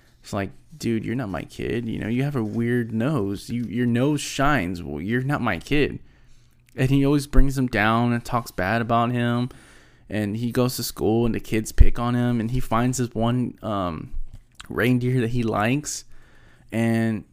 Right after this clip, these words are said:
you know, that she accepts him for who he is. But the other ones are like, "Yeah, she's not gonna like you. Why are you even trying?" You know, so he, he gets, he gets hurt 'cause he gets picked on.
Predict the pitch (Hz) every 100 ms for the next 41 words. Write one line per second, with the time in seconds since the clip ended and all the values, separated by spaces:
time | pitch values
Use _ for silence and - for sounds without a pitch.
0 | _ _ _ 139 127 82 87 107 120 -
1 | 135 120 - 147 - 131 131 143 135 143
2 | 185 170 - - - 120 143 120 117 110
3 | 107 - 117 - 175 190 113 90 76 95
4 | 139 151 113 113 151 131 160 104 101 98
5 | 123 113 - - - - - - - 190
6 | 208 202 196 185 - 175 - 175 - -
7 | 131 156 175 - 185 185 - - 127 120
8 | 160 160 - 226 107 90